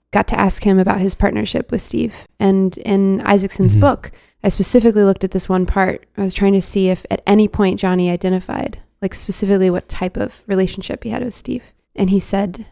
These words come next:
Speaker 1: he called, Johnny called Steve, or Steve called Johnny, a spiritual partner.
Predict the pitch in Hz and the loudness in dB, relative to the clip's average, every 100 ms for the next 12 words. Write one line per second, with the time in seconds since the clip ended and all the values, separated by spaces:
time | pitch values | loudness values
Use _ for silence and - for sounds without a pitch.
0 | _ _ 208 - 196 190 185 - - 196 | _ _ -12 -6 0 0 -2 -14 0 2
1 | 202 185 - 190 185 - - - 190 185 | 4 0 0 0 0 -8 -12 -4 2 2
2 | 180 175 196 185 190 175 185 180 175 220 | 0 -4 -2 -2 -4 -2 0 0 0 -2
3 | 190 - 196 190 233 - 247 311 226 | -8 -2 -2 -2 -6 -6 -8 -8 -12